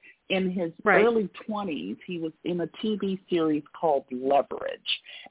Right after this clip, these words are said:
Speaker 1: And I think he'd be great as Sawyer in his, back, you know, in his early twenties. And, um, right now he was just nominated, I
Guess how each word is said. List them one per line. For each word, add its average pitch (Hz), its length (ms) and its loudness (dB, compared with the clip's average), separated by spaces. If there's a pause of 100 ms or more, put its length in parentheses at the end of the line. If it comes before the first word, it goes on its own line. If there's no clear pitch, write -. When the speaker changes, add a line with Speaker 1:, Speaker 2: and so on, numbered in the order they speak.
Speaker 1:
And 156 560 0 (120)
I 156 380 -8 (120)
think 214 300 0
he'd 185 200 -2 (480)
be 147 160 -4
great 135 680 0 (180)
as 139 360 -4 (540)
Sawyer 135 600 2 (140)
in 147 160 0
his, 147 140 -4 (340)
back, 139 360 2
you 135 200 -6
know, - 180 -8 (140)
in 139 100 -4
his - 160 -4
early 135 280 -2
twenties. 220 400 0 (540)
And, 180 600 0 (100)
um, 151 400 -4
right 175 260 0
now 170 300 -4
he 160 80 -8
was 143 160 -4 (160)
just 151 240 0
nominated, 147 640 -4
I 135 120 -4